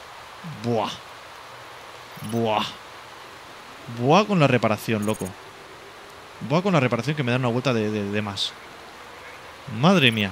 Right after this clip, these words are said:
Bueno, pues Ryan lo dejamos otra vez atrás con sus piezas del diablo, tío.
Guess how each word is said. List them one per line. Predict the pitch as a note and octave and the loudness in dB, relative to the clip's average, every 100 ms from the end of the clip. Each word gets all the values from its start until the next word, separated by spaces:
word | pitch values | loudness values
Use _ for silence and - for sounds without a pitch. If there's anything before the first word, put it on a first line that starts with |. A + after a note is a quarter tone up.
| A#2 | 2
Bueno, | B2+ | 2
pues | G#2+ A2 | 4 6
Ryan | D3+ E3+ | 6 6
lo | B2+ | 6
dejamos | A#2 D3 C#3+ | 4 2 0
otra | B2+ B2+ | 2 2
vez | C3+ | 4
atrás | G2+ D#3+ C4+ - - | 2 2 2 -2 -4
con | A2+ A2 | -6 -4
sus | A#2+ A2+ | -2 -4
piezas | - C#3 C#3+ B2 - - - - - - | 0 2 4 4 2 -2 -8 -14 -8 0
del | B2 A2+ | 2 6
diablo, | B2 E3 G#3 | 8 8 6
tío. | C#3 F#3+ C#4 | 2 0 0